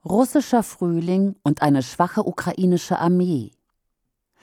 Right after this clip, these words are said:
Nicht wenige linke Russen sagten im Februar zweitausendzweiundzwanzig, wenn Russland zweitausendvierzehn in die Südostukraine einmarschiert wäre,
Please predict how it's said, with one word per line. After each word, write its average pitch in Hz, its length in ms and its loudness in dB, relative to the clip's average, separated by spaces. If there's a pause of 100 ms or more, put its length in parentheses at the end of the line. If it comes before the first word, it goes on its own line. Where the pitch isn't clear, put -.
(320)
Nicht 214 220 -2
wenige 208 380 4
linke 190 320 2
Russen 170 360 0
sagten 147 400 2
im 151 140 0
Februar 165 440 0
zweitausendzweiundzwanzig, 156 1700 0 (420)
wenn 214 140 4
Russland 302 640 2
zweitausendvierzehn 214 1000 -2
in 190 160 2
die 185 80 0
Südostukraine 175 1080 -2
einmarschiert 190 800 2
wäre, 131 520 0